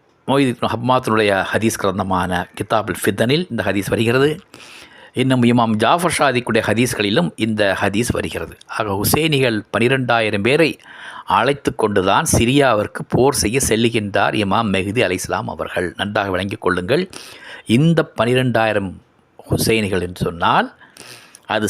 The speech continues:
செய்தினுடைய மதகபை சார்ந்த ஹவுதிகளைத்தான் ஹுசைனிகள் என்று அல்லாஹ்வுடைய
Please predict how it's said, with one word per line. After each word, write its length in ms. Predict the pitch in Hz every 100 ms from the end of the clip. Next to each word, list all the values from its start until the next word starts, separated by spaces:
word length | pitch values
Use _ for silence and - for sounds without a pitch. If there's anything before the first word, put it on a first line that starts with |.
| -
செய்தினுடைய 480 | 143 208 202 170 143
மதகபை 440 | 113 123 127 120
சார்ந்த 720 | 113 95 90 82 90 95 87 - - - _ _ _ _ _ _ _ _ _ _ _ _ _ _ - - -
ஹவுதிகளைத்தான் 1080 | 139 160 165 156 139 127 - 127 180 247 240 _ _ _ _ _ _
ஹுசைனிகள் 640 | - 127 123 151 196 190 151
என்று 320 | 131 180 208
அல்லாஹ்வுடைய 360 | 135 135 123